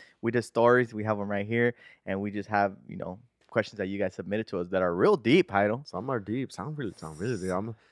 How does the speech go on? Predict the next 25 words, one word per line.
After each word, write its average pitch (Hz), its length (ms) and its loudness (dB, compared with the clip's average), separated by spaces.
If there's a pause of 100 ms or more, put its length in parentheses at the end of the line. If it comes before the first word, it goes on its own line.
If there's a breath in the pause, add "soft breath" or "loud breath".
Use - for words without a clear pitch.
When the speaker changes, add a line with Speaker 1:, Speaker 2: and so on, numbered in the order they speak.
(520)
Speaker 2:
I 85 40 -16
mean, 85 120 -8
I 82 80 -4
Speaker 1:
Some 156 180 8
Speaker 2:
like 185 180 8
Speaker 1:
I - 20 -4
Speaker 2:
it. - 20 -4 (160)
Speaker 1:
kinda 151 140 8
haven't 143 340 6
even 131 240 0
thought 127 240 8
about, 104 260 4
but, 104 200 4
I 101 120 2
mean, 104 240 -4
I'll 107 280 0 (380)
give 113 240 -2
you 110 260 -2
guys 104 400 2
the 98 80 -6
best 104 500 -2 (680)
advice 98 400 2
I 104 180 -2
can - 140 -14
give. 95 280 -6